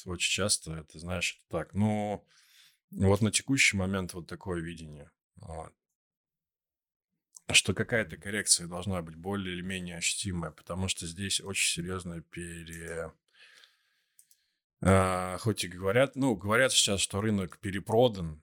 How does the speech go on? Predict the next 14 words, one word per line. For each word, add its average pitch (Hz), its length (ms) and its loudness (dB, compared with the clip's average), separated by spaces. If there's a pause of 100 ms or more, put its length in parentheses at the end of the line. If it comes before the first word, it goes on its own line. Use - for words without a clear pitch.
э, 87 240 -8
перепродан 104 500 -2
локально, 95 680 -2
ну, 95 280 -2
то 82 120 -12
есть 80 100 -2
какие-то, 85 500 -4
а 85 60 0
если 101 260 0
говорить 95 540 -4
про 92 240 -2
вот 87 160 -6
месячный 101 400 0
график, 104 500 -2